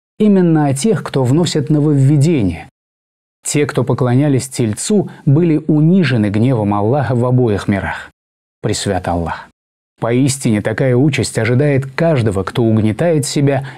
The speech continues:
и предаёт Аллаху сотоварищей. Давайте посмотрим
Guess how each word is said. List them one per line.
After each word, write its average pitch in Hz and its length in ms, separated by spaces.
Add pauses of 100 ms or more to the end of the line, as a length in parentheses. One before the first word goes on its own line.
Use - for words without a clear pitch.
и 147 100
предаёт 123 540
Аллаху 98 400
сотоварищей. 82 760 (1040)
Давайте 147 380
посмотрим 127 580